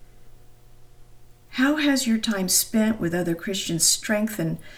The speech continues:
not just your faith, but also as you go out to live your Christian faith in the world around you, did that make a difference?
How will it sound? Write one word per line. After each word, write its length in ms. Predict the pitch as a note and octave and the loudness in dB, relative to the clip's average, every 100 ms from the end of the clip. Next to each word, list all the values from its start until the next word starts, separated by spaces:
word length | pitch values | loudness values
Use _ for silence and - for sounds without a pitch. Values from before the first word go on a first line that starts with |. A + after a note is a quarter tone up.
| - - | -18 2
not 500 | A3 A#3 D4+ E4+ - | 10 10 10 6 2
just 380 | - A3 G#3+ - | 0 2 2 -2
your 100 | E3 | -6
faith, 520 | - - C#3+ - - - - - - - - | -6 -6 -6 -8 -14 -16 -18 -20 -20 -20 -6
but 140 | G#3+ - | -4 2
also 680 | C#4+ E4 D#4+ D4 B3 - - - - - - - - | 4 4 6 4 2 -4 -14 -18 -20 -20 -20 -8 0
as 180 | B3 A3+ | 2 2
you 100 | G3 | 2
go 300 | D4 D#4 E4 | 4 6 6
out 360 | D4+ - - - - - - | 6 2 -6 -18 -18 -18 -8
to 160 | - A3 | -2 0
live 640 | G#3 C4+ F4+ D4+ D#3+ D#3 | 2 4 6 6 6 2
your 140 | F3+ E3+ | -4 -4
Christian 380 | A3+ G3 - E3+ | -4 -2 -2 -4
faith 400 | - E3+ - - | -2 0 0 -2
in 80 | |
the 100 | F3+ | -2
world 340 | F3 G#3+ A#3+ A3 | 0 2 2 2
around 440 | G3 G#3+ G#3+ G#3 | 0 0 2 0
you, 260 | F#3 - D3 - - - - - | -2 -6 -8 -14 -18 -20 -16 -12
did 140 | - | -2
that 220 | A#3+ B3+ | 0 0
make 160 | C#4 C4 | -2 -2
a 60 | |
difference? 800 | A3 - A3+ - E4+ F4+ - - | -4 -4 -4 -4 -10 -6 -4 -4